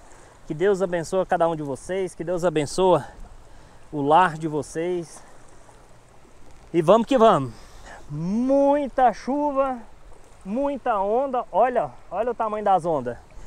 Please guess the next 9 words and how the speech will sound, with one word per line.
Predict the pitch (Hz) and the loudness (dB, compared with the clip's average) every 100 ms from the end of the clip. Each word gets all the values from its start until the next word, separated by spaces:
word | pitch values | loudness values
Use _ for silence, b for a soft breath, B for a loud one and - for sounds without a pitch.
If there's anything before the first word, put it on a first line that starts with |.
| b - | b -10
Então, | 151 - 185 214 233 240 220 - - - - - - - - - - - | -4 2 4 6 6 2 -2 -10 -16 -16 -18 -16 -18 -18 -18 -18 -18 -12
não | 170 | -6
vale | 185 202 | -2 2
a | 202 | 0
pena | - 190 233 247 233 | 0 -4 -2 0 -2
ficar | - 202 - 208 | -2 -6 -2 -2
aqui | 190 - 202 | -2 -6 -10
porque | - 180 196 | -8 -8 -6
vai, | 185 180 175 | -2 -2 -2